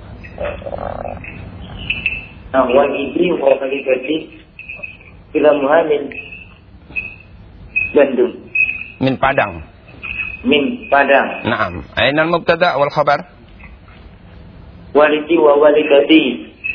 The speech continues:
Speaker 1: Terus, um,
Speaker 2: Naam, walidi wa walidati mubtada' wa khabar.
Speaker 1: Iya,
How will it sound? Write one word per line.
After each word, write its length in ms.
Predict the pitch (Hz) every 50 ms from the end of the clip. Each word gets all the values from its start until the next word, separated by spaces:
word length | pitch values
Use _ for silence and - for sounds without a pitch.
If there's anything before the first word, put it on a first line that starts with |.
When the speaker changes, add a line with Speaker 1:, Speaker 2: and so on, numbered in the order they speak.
| - - - - - - - - - - - - - - - 1077 1077 1077 - - 1077 1077 - - - - - - - -
Speaker 1:
Terus, 280 | - - 127 147 151 - - - - - - - -
um, 480 | 127 139 139 139 135 - - - - - - - - - - - - - - - - - - - - - - - - - - - - - - -
Speaker 2:
Naam, 320 | - 123 120 127 131 123 - - - 110
walidi 480 | 120 131 143 160 170 170 170 165 180
wa 160 | 185 170 156 147
walidati 880 | 147 156 156 160 160 151 147 147 143 151 165 175 214 277 330 - - - - - - - - - - - - - - - - - - - - -
mubtada' 480 | - 147 156 - - 170 170 180 180 180
wa 80 | 175 175
khabar. 400 | 180 156 143 135 139 156 151 - - - - - - - - - - - - - - - - - - - - -
Speaker 1:
Iya, 160 | 120 131 139